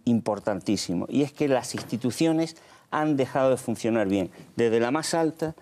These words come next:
hasta la de abajo. Y cuando eso no está en una sociedad, en una economía, yo creo que es imposible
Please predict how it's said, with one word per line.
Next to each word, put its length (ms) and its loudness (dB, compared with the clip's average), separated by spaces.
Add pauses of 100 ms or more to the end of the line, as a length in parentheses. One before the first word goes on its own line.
(140)
hasta 260 -2
la 140 2
de 80 4
abajo. 480 0
Y 80 0
cuando 320 2
eso 240 0
no 160 4
está 440 -2 (280)
en 140 2
una 220 4
sociedad, 440 2
en 80 0
una 160 2
economía, 540 2 (260)
yo 100 2
creo 140 2
que 80 0
es 120 -4
imposible 680 0